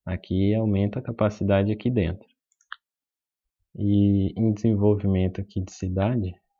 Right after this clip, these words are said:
você também é bom aumentar aqui, ó,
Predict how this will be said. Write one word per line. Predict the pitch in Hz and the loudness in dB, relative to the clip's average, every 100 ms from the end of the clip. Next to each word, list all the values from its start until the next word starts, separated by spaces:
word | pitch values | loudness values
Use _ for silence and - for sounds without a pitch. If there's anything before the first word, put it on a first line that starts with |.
| - | -12
você | 98 92 - 95 98 98 98 95 92 98 _ _ _ _ _ _ - | -8 -8 -4 0 2 2 2 0 -4 -8 _ _ _ _ _ _ -6
também | 101 95 98 | 0 2 4
é | 98 | 2
bom | 95 101 107 | 4 4 4
aumentar | 101 98 - 98 | 4 2 0 0
aqui, | 92 - 98 95 | 0 -2 0 0
ó, | 92 90 | 0 -2